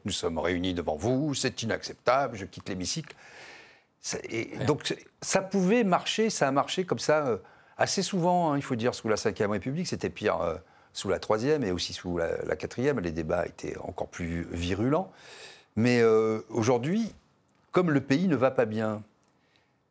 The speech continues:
Speaker 1: euh, la colère conduit, euh, bah, con-, enfin, je veux dire, la pauvreté conduit à la colère. Et la colère peut conduire au chaos. On est très près du chaos, euh, aujourd'hui.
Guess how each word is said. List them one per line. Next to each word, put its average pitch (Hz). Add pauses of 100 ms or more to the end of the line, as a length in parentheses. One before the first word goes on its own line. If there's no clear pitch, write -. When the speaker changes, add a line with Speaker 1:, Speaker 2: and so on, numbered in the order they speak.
(220)
Speaker 1:
euh, 92
la 101
colère 170 (640)
conduit, 139 (340)
euh, 92 (800)
bah, 92
con-, 110
enfin, -
je 87
veux 95
dire, 98
la 107
pauvreté 127
conduit 135
à 139
la 120
colère. 180 (440)
Et 113
la 113
colère 127 (220)
peut 151
conduire 139
au 123
chaos. 170 (120)
On 110
est 107
très -
près 196
du 123
chaos, 101
euh, 90
aujourd'hui. 92